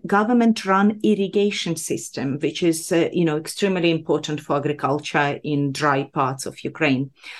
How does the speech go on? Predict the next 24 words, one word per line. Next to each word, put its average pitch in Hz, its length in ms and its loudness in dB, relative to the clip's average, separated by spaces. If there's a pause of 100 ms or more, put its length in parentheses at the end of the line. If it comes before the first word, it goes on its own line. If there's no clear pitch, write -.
(480)
She 240 340 2
resigned 180 960 2 (220)
in 160 500 2
May 175 300 6
because 165 340 -4
she 175 160 -2
didn't 175 420 0
want 160 200 2
to 160 100 0
collaborate 156 800 2
with, 147 360 -2
uh, 156 320 2
Russian 156 540 -2 (540)
occupants, 151 680 0
but 170 360 0 (160)
she 220 640 4
was 180 340 0
very 190 560 4 (160)
worried, 190 600 2 (240)
or 160 80 2
she - 140 -2
was 160 160 2
growing 175 640 4
worried 160 540 4